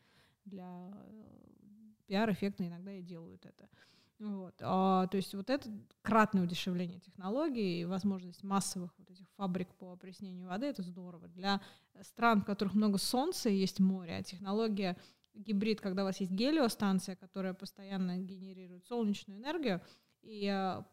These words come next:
параллельно за счёт этой энергии вы опресняете морскую воду — это прям тоже замечательно. Такие вот ге-, гелиодолины вместе, э, с опреснительными заводами вдоль побережья, то, чем занимается Саудовская Аравия. И чем больше стран этим будет заниматься, тем дешевле эта технология, её проще масштабировать и внедрять.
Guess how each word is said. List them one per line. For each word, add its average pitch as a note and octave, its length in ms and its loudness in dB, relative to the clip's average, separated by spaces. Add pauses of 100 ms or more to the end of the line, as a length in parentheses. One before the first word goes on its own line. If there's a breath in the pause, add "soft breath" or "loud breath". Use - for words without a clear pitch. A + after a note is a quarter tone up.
(120)
параллельно G3+ 420 4
за F#3 60 4
счёт - 180 -4
этой F#3+ 140 -6
энергии F#3+ 320 0
вы F#3 160 0
опресняете F#3+ 680 2
морскую F#3 440 -2
воду — B3 420 0
это G#3 220 -8
прям F#3+ 260 -16
тоже G3 220 -14
замечательно. F3+ 680 -6
Такие F#3 300 -20
вот F3 120 -20
ге-, F#3+ 320 -20
гелиодолины G3+ 800 0
вместе, G3 560 6
э, F#3+ 220 -18
с F#3 500 -18 (1080)
опреснительными G3+ 640 2
заводами G3 480 0
вдоль F#3+ 220 -14
побережья, A#3 500 -6
то, G#3 240 -8
чем G3 220 -16
занимается G3 380 -12
Саудовская B3+ 560 -2
Аравия. G#3+ 320 4
И G#3 100 2
чем A3 240 2
больше A#3+ 260 2
стран G#3+ 260 0
этим G#3 160 -6
будет G3+ 180 -12
заниматься, C4+ 480 -2
тем A3 140 6
дешевле G#3+ 380 4
эта G3 120 -8
технология, C4+ 560 0
её A3 120 -2
проще G#3+ 320 -14
масштабировать A3 720 -6
и F#3+ 60 -14
внедрять. F#3+ 540 -8